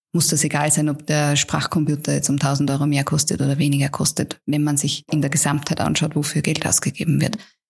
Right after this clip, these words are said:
ist es oft dann schwer verständlich für Angehörige von Schwerkranken, wenn sie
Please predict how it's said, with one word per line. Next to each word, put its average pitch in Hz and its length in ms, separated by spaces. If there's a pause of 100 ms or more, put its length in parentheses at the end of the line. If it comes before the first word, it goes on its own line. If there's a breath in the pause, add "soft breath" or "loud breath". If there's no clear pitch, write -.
(100)
ist 147 140
es 151 120
oft - 200
dann 143 140
schwer 185 280
verständlich 147 540
für 151 280
Angehörige 147 600
von 151 200
Schwerkranken, 147 720
wenn 147 160
sie 143 240